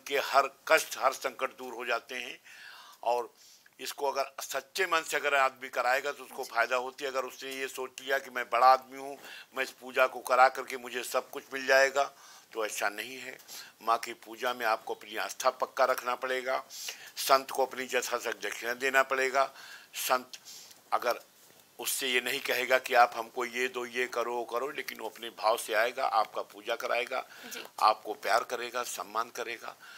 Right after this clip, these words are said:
Speaker 1: तभी ये पूजा सफल होती है। नहीं तो इस पूजा में आपको अहंकार नहीं आना चाहिए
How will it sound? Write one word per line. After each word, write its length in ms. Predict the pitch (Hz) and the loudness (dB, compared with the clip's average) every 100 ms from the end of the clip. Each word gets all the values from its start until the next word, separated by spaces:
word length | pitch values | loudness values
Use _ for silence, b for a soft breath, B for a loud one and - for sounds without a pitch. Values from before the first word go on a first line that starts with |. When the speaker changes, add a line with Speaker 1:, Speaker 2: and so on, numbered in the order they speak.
| B B - | B B -2
Speaker 1:
तभी 220 | 117 117 | -2 0
ये 140 | 120 113 | -4 -6
पूजा 320 | - 113 113 | -6 -8 -4
सफल 360 | 101 104 - 113 | -4 -6 -10 -10
होती 320 | 117 113 127 | -10 -10 -10
है। 100 | 117 | -10
नहीं 160 | 107 110 | -10 -12
तो 220 | 110 104 - - | -14 -16 -18 -18
इस 80 | - | -18
पूजा 320 | - 110 120 | -14 -4 -2
में 120 | 120 117 | -2 0
आपको 360 | - 113 - 107 | 4 4 4 -2
अहंकार 480 | 95 104 107 117 120 | -2 -2 4 4 4
नहीं 200 | 123 120 | -2 0
आना 160 | 120 | -2
चाहिए 400 | 120 123 120 123 | -4 -8 -10 -12